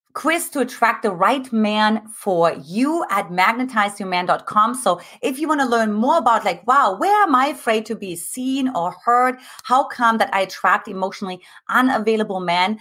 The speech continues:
Like, don't forget to click that link here as well or in the comment section. And here we go. I will move right along. Trait number three is he needs to feel like a hero. So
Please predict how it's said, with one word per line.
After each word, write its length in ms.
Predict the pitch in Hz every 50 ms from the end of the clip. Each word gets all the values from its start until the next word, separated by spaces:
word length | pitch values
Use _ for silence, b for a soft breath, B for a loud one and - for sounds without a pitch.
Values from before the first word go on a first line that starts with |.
| B B B -
Like, 200 | 190 190 175 156
don't 240 | 208 214 240 247 -
forget 300 | 233 - 202 196 190 -
to 80 | - - -
click 240 | - 220 226 220 -
that 240 | 208 175 165 165
link 320 | 180 190 214 254 254 262 262 254 B B B B
here 440 | _ - - 247 247 254 240 247 - -
as 220 | - 180 - -
well 300 | 175 185 202 208 226 220
or 160 | - 165 185 -
in 100 | 180 175
the 60 | 180
comment 400 | - - - 208 208 214 220 214
section. 540 | - 226 208 - - - 214 214 220 214 - _ _ _ _ _ _ _ _ _ _ _ _ _ _ _ _ _ - - -
And 220 | 196 190 180 180
here 160 | 170 208 196
we 80 | 196 202
go. 280 | 170 180 170 175 170 170 B B B B B
I 100 | 175 180
will 120 | 175 180
move 300 | 175 180 185 185 180 -
right 500 | - - 160 151 180 165 170 185 185 180 185 -
along. 640 | 185 180 175 170 180 214 220 196 160 151 143 156 151 b b b b b b b _ _ _ _ _ _ _ _
Trait 400 | - - - 262 294 330 339 339
number 260 | 302 320 311 285 294 277
three 600 | 269 - 214 214 254 349 339 294 277 285 311 302 - -
is 300 | 269 269 262 262 - -
he 260 | - - - 285 294 294
needs 380 | 285 294 302 359 359 - -
to 160 | - 466 480 466 - - -
feel 480 | - 262 247 277 269 269 269 269 262 254 -
like 420 | 196 190 190 185 185 185 185 - - -
a 60 | 196
hero. 600 | 190 - - - 202 180 165 165 147 123 - - - _ _ B B B B B
So 240 | - 302 247 B